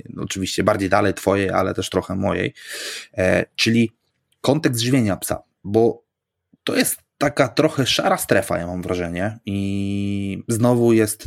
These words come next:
tak dużo sprzecznych informacji, mm,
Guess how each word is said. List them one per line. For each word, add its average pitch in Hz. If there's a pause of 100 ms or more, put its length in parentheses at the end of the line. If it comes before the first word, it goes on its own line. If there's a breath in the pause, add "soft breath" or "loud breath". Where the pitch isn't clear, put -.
(100)
tak 117
dużo 107
sprzecznych 107
informacji, 101 (500 loud breath)
mm, 98